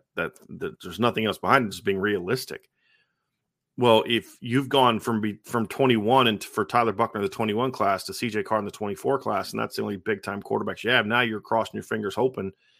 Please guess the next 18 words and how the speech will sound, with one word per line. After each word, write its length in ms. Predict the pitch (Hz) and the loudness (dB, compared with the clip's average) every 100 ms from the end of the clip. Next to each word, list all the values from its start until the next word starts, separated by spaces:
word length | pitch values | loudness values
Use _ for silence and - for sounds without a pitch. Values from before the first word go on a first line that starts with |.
| _ _ _ | _ _ _
you 80 | 110 | -2
know, 40 | |
that 120 | 104 95 | -2 -2
Steve 240 | 117 110 | -2 0
Angeli 560 | 104 95 113 127 98 - | 0 2 4 4 0 -4
turns 280 | 110 104 98 | -2 0 0
out 160 | 95 | -4
to 40 | 95 | -4
be 120 | 101 | -4
better 240 | 98 104 | 0 0
in 80 | 98 | -2
college 400 | - 120 120 95 | 2 2 2 -2
than 120 | 98 | -4
he 60 | 101 | -2
was 240 | 98 98 | -2 -4
in 60 | 87 | -2
high 140 | 104 | 0
school. 300 | 117 - - | -2 -4 -14